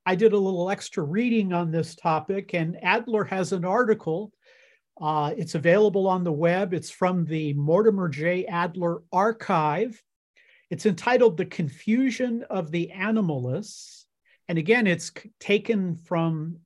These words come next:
uh, a lot of his thinking in the book, The Difference of Man and the Difference It Makes.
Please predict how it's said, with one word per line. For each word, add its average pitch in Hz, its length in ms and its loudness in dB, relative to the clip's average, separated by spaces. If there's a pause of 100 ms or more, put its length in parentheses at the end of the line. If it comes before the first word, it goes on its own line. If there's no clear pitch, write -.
(260)
uh, 156 380 -6 (340)
a 165 80 -4
lot 180 240 2
of 208 100 0
his 160 220 -6
thinking 165 600 -4
in 160 300 -4
the 143 120 -2
book, 170 320 0
The 147 80 -4
Difference 175 480 -6
of 131 160 -6
Man 165 360 -4
and 147 140 -4
the 143 60 -4
Difference 160 440 -8
It 208 140 -12
Makes. 180 480 -8